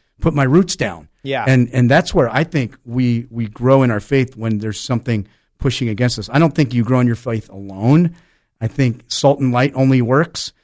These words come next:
Speaker 1: in groups.
Speaker 2: Mm.
Speaker 1: Lights, photons travel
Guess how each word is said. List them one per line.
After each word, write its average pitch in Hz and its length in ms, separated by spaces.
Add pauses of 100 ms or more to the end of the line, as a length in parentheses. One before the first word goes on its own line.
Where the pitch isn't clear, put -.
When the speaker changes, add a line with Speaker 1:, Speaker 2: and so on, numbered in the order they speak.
(340)
Speaker 1:
in 120 240 (140)
groups. 151 600
Speaker 2:
Mm. 117 280
Speaker 1:
Lights, 131 480 (240)
photons 135 480
travel 131 560